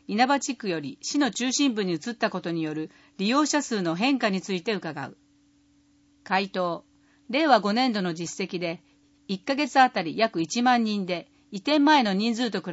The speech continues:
べて倍増している。詳細質問。持ち込まれた資源ゴミの量について伺う。回答。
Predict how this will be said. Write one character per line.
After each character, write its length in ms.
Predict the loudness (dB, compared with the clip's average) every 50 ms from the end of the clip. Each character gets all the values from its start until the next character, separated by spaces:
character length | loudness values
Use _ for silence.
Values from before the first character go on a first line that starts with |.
| -4 -4
べ 100 | -4 -6
て 160 | -6 -6 -4
倍 240 | -2 0 2 2 2
増 200 | 2 2 2 2
し 120 | 2 0
て 120 | -2 -2 -2
い 100 | -2 -4
る。 140 | -6 -10 -18 _ _ _ _ _ _ _ _ _ _ _ _ _ _ _ _ _
詳 160 | -4 -2 -2
細 280 | 0 2 4 4 4 4
質 220 | 2 -4 -6 -8
問。 200 | -8 -8 -8 -10 -14 _ _ _ _ _ _ _ _ _ _
持 140 | -6 -4 -4
ち 140 | -4 -2 0
込 100 | 2 4
ま 120 | 4 4
れ 120 | 4 4 2
た 220 | 2 2 0 0
資 160 | -2 -4 -2
源 220 | 0 2 4 4 4
ゴ 100 | 2 2
ミ 100 | 0 0
の 100 | -2 0
量 200 | 0 0 0 0
に 120 | -2 -4
つ 140 | -4 -6 -6
い 80 | -6
て 80 | -6 -8
伺 320 | -10 -8 -8 -8 -8 -8
う。 100 | -10 -12 -16 _ _ _ _ _ _ _ _ _ _
回 240 | -2 0 0 0 0
答。 340 | -2 -2 0 0 -2 -4